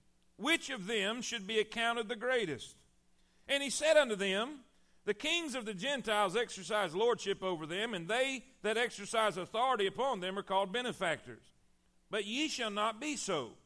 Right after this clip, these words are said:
But he that is greatest among you, let him be as the younger, and he that is chief as he that doth serve. For whether is greater, he that sitteth at meat, or he that serveth? Is not he that sitteth at meat? But I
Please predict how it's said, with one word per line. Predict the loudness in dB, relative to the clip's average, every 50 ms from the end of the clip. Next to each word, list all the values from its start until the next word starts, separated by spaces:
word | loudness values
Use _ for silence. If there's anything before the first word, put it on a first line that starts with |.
| _ _ _ _ _ _ _ _ _ _
But | 0 2 2
he | 2 0 0 4
that | 4 4 4
is | 4 2 0
greatest | -2 -2 0 2 4 4 2 2 2 0 -2 0 -2
among | -2 0 0 0 0 -2 -6
you, | -4 -2 -2 -2 -2 -4 -8 -10 -16 _ _ _ _ _ 0
let | 0 0 0
him | 0 -4 -6 -6 -4
be | -2 -2 -2
as | -2 -2 -4 -4
the | -6
younger, | -4 0 0 0 0 0 0 0 0 0
and | 0 -2
he | -4 -4 -2 -2
that | 0 0
is | 0 0 -2
chief | -8 -12 -6 -4 -2 -2 -2 -2 -4 -6 -10 -18 -20 -20 _ -20 _ -16 -2 -2
as | 0 0 0
he | -2 -2 -2 -2
that | -2 -4 -2 0
doth | 0 0 0 -2
serve. | -4 -4 -2 2 4 4 4 4 2 -4 -8 -14 -20 -20 -20 _ _ _ _ _ _ _ _ _ _ 0 4
For | 4 4 8
whether | 8 8 8 8 4 0
is | 0 0 0
greater, | 2 2 4 4 2 0 -4 -10 -14 -20 -20 _ _ _ _ _ _ _ _ _ _
he | -2 0 0
that | 0 0 -2
sitteth | 2 2 4 4 4 2
at | 2 -4
meat, | -2 -2 -2 -2 -2 -4 -8 -2 -2
or | 0 0
he | 0 0 0
that | 0 -2 -2
serveth? | -2 0 4 4 4 4 4 0 -10 -12 -14 _
Is | -8 -8 -6 -2
not | 0 0 0 0
he | 0 -2 -2
that | -2 -4 -4
sitteth | -2 0 0 0 0 0 -4
at | -4 -6 -4
meat? | -4 -4 -4 -6 -8 -14 -20 _ _ _ _ _ _ _ _ _ _ _ _ 0
But | 4 6
I | 8 10 10 12 12 10 10 10 8 8 4